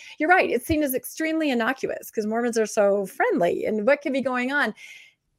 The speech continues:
The opposite point of view is that I've had noticed some things on social media, TikToks and things where people are starting to be aware. There's one woman in particular, I can't think of her channel,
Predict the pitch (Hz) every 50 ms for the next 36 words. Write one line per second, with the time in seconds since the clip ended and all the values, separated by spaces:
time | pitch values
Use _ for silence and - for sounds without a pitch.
0 | _ _ _ _ _ - - 196 226 311 - 403 370 381 - - 277 262 247 226
1 | 190 190 175 175 175 202 196 214 196 196 190 196 - 202 240 277 302 294 294 247
2 | 220 220 214 214 214 220 - 254 240 226 226 208 202 208 202 - 220 208 208 262
3 | 254 247 233 220 208 214 208 208 202 208 - 226 233 - 220 214 214 226 214 202
4 | 214 202 196 196 202 202 202 - 254 233 - 247 - - 240 - - 208 190 185
5 | 190 190 190 185 196 196 190 190 185 226 277 302 254 190 160 170 180 180 175 180
6 | 185 196 220 233 233 226 226 220 214 202 196 - - - 226 - - 180 170 170
7 | 165 160 170 - - 202 - - - 214 190 - 185 - 196 196 - - 220 214
8 | 208 202 196